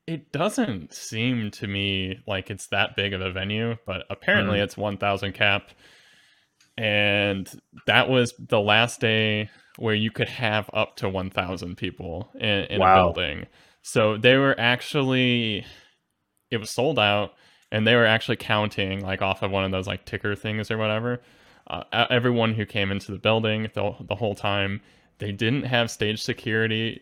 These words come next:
Speaker 1: just because of, of <laughs> everything going on.
Speaker 2: Wow.
Speaker 1: So there was no barricade in a one thousand cap venue, stage dives, everything like that. And I kinda feel bad <laughs> for Every Time I Die because you could tell that they were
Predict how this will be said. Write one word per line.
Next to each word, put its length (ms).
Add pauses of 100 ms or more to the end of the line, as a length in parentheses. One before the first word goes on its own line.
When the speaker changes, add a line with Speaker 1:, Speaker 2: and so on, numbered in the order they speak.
Speaker 1:
just 540
because 680 (600)
of, 320
of 300
<laughs> 60
everything 640
going 420
on. 240
Speaker 2:
Wow. 600
Speaker 1:
So 260
there 140
was 120
no 220
barricade 720
in 180
a 80
one 220
thousand 340
cap 260
venue, 520
stage 400
dives, 420
everything 480
like 260
that. 280 (540)
And 340
I 160
kinda 320
feel 260
bad 360
<laughs> 20
for 140
Every 200
Time 220
I 80
Die 280
because 240
you 100
could 180
tell 200
that 160
they 140
were 440